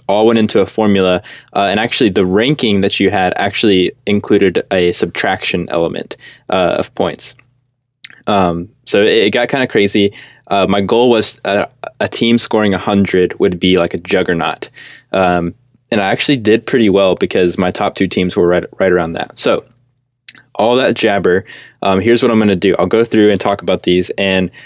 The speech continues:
I'll make sure to post in Sleeper and in Slack the point totals at the end so everybody can see them.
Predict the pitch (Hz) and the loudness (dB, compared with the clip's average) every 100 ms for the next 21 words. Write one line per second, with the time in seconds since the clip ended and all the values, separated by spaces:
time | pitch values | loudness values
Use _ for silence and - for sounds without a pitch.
0 | - - 101 120 - 120 110 - 107 101 | -10 -2 0 0 0 2 2 0 0 0
1 | - - - 98 98 101 101 - 110 101 | 0 -6 -4 0 0 0 -4 -4 0 2
2 | 104 95 95 95 92 - 101 92 - - | 2 2 0 -2 -2 -2 -2 -2 -4 -12
3 | _ - 95 90 87 - - - 101 98 | _ -6 -2 0 0 -2 -8 -4 -4 0
4 | 113 101 110 110 - - 92 101 - 92 | 0 2 2 0 -4 -2 -2 -2 -2 -2
5 | 90 92 92 101 90 90 90 117 | 0 0 0 -2 -2 -2 0 -2